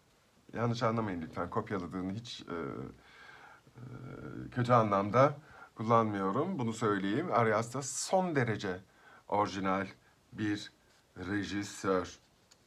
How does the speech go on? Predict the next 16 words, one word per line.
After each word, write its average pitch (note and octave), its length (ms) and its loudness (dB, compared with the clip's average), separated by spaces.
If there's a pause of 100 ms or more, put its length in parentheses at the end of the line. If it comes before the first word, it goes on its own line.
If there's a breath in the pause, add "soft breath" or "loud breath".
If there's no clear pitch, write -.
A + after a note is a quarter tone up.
Çok, A#2 280 -2
çok, G2 280 -4
çok, B2 460 -4
o, G2 720 -4
beğeniyorum. A2 560 0
Çünkü A#2+ 540 -4
çok, - 440 -6
hmm, A2+ 720 -6 (1400 loud breath)
bir D3 100 0
nevi C#3 420 4 (1500 loud breath)
değişik A2 440 -4
bir A#2+ 360 -2 (2000 soft breath)
Von A#2+ 200 4
Trier A#2+ 480 2 (480)
havası F#2+ 600 0
var. E2 480 2